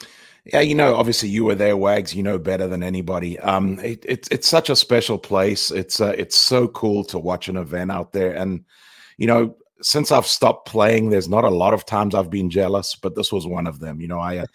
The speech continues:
I used to love going out to Pebble. It was a, always a great event. And, and as you say, it's just, it's, it's a cool place. And what I make of it, I mean, Wyndham Clark got it done. You know, those guys teeing it up on Saturday morning,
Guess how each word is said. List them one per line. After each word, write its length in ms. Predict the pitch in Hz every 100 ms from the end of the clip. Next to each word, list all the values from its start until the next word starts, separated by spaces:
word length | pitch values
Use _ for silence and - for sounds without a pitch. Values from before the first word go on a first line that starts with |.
| _ -
I 60 | 98
used 200 | 104 -
to 80 | 95
love 440 | 90 95 98 85
going 240 | 98 92
out 180 | 90 87
to 120 | - -
Pebble. 460 | 82 76 80 82
It 80 | 87
was 240 | 90 87
a, 160 | 90 85 _ _ - _
always 340 | 104 104 101 104
a 80 |
great 300 | 82 92 90
event. 380 | 87 80 90 90
And, 160 | 95 -
and 400 | - 73 - 123
as 180 | 117 95
you 80 |
say, 300 | 85 - 85
it's 120 | 87 -
just, 220 | 104 -
it's, 320 | 90 - - -
it's 200 | 104 -
a 80 | -
cool 340 | - 131 120
place. 480 | - 117 113 113 -
And 180 | 98 - _ - -
what 180 | - 135
I 60 | 131
make 300 | 113 123 135
of 100 | 123
it, 120 | 120 98
I 60 |
mean, 320 | 101 95 95 104
Wyndham 280 | 127 101
Clark 260 | 98 101 -
got 160 | 90 85
it 160 | 76
done. 260 | 85 80 80
You 80 | 82
know, 160 | 95
those 220 | 107 139
guys 500 | - 127 135 120 - - _ -
teeing 200 | 120 120
it 100 | 120
up 180 | 117 98
on 140 | 87
Saturday 400 | - 107 104 95
morning, 460 | 95 101 101 95